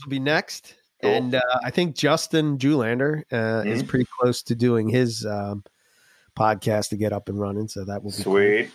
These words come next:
Speaker 1: Um,
Speaker 2: Yeah. And then,
Speaker 1: yeah.
Speaker 2: uh, we have Lucas's, um,
Speaker 1: Lucas, uh,
Speaker 2: yep.
Speaker 1: uh, Humans of
Speaker 2: Humans
Speaker 1: Herpetown.
Speaker 2: of Herpetoculture. So
Speaker 1: You should check out his video he did on inland carpets. Pretty
Speaker 2: Yes.
Speaker 1: cool.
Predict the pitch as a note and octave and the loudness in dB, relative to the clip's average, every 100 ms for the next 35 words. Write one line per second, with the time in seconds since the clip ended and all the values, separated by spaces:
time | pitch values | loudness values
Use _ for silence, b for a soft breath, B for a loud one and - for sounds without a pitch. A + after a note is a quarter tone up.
0 | _ _ G#2+ G#2+ F#2+ F#2+ G#2 - _ _ | _ _ -10 -4 -2 0 0 -4 _ _
1 | _ - - _ - G#2 G2+ G2+ F#2+ F#2 | _ -14 -14 _ -10 -2 0 2 2 2
2 | F#2+ G#2 F#2 G#2 G#2+ G2+ G2+ F2+ - - | 2 2 2 0 0 -2 -2 -4 -8 -6
3 | F2+ F2 E2 E2+ E2 - _ _ G2+ G2+ | 0 0 0 -2 -8 -14 _ _ -20 -18
4 | F2+ G2 G#2 G#2+ E3 E3+ D3+ C#3 D3 A#2 | -2 0 0 -6 -2 -2 -2 -4 -2 -2
5 | A2 G#2+ G#2+ F#2+ - G2 F2+ G2+ - - | 0 2 2 0 0 0 2 0 -2 -12
6 | - F2+ E2+ E2 _ _ _ - E3 D#3 | -2 0 0 -4 _ _ _ -4 -4 0
7 | F#3 F3 F3 C#3+ E3 B2 D#3+ F3 D#3+ D3+ | 0 2 2 4 2 2 2 4 4 2
8 | E3+ D3 D3+ F3+ F3+ F#3+ G3+ B3+ - - | 2 2 2 2 0 0 0 -2 -8 -14
9 | - _ G3 G2+ - D#4 | -16 _ -6 -2 0 -2